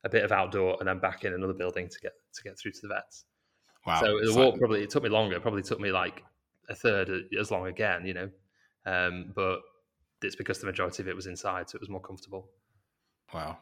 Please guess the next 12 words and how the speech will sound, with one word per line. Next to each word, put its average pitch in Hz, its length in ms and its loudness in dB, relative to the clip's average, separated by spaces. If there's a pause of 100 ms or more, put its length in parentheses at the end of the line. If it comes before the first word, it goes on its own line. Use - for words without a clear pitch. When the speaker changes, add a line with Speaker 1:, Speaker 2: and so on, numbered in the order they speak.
Speaker 2:
Military 92 640 -2
planning 85 440 0 (140)
just 175 280 2
to 165 180 4
go - 220 0
for - 120 -2
a - 20 -4
walk 82 200 -4
Speaker 1:
<laughs> - 20 -16
Speaker 2:
to - 60 -14
the 85 60 -8
park. 82 280 -6